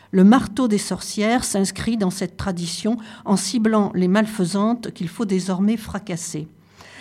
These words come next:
Mêlant adroitement les textes théologiques, c'est-à-dire les textes religieux, et les contes et légendes populaires, il élabore et diffuse les stéréotypes imaginaires de la femme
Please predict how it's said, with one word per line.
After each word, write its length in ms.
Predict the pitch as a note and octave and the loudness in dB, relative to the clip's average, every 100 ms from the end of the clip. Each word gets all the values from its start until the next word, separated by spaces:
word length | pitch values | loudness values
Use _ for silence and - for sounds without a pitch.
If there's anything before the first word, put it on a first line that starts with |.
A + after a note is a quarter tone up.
| - F#3 | -20 4
Mêlant 480 | A3+ C4+ D4 B3+ - - | 8 8 8 4 0 0
adroitement 720 | C4 C4 B3 B3 A3+ G#3+ G3+ | 2 2 -2 2 6 6 6
les 160 | F3+ F#3+ | 4 0
textes 440 | G3+ G3 - E3+ | -2 -4 -4 -4
théologiques, 600 | A3 G3 F3+ F3 G#3 A#3 | 0 2 2 2 0 -2
c'est-à-dire 400 | - F3 E3+ E3+ | -8 -8 -4 -2
les 120 | F3+ F3 | -2 -4
textes 420 | F3 E3+ - D3+ | -8 -10 -8 -8
religieux, 640 | - E3+ D#3 E3+ F#3+ A#3+ B3+ - - - - | -4 -4 -2 -2 -2 -6 -6 -12 -20 -20 -4
et 120 | A3+ G3 | 2 4
les 120 | G3+ | 2
contes 440 | - B3+ A3+ G#3+ | 4 4 4 2
et 80 | F#3+ | 2
légendes 420 | F#3+ F#3 F#3 F3+ | 4 4 4 2
populaires, 720 | F3+ D#3 - F3+ G#3 B3 C4+ - - - | 0 -6 -4 -2 0 0 -4 -10 -20 -2
il 160 | A3 B3+ | 0 2
élabore 640 | C4 A3 F3+ F#3 F3 E3+ - - | 2 2 2 2 2 -2 -10 -4
et 100 | G3+ | -2
diffuse 760 | F#3 A#3+ - G#3 A#3 C4 B3+ - - | 0 -2 -4 0 2 2 0 -8 -6
les 100 | G3+ | -2
stéréotypes 1080 | G3 - B3+ A#3+ G#3+ G3 G3+ - A#3 - - - | -2 -2 -2 2 2 2 0 -4 -4 -4 -14 0
imaginaires 840 | A3+ A3 G3+ F#3+ F#3 F#3+ G#3 B3 A#3+ - - - | 2 4 4 4 4 4 2 0 -2 -12 -20 -2
de 100 | F#3+ | 4
la 160 | G#3 F#3+ | 4 2
femme 480 | - G3 G3+ B3 | -2 -2 2 2